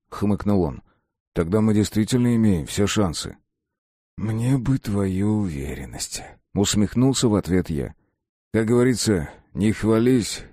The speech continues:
идучи нарать. Ничего, прорвемся», уверенно кивнул Мишка. «С утра выходим?»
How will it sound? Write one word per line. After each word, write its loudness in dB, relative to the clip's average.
идучи 0
нарать. 0
Ничего, 0
прорвемся», 2
уверенно 2
кивнул 2
Мишка. -2
«С -2
утра 2
выходим?» 0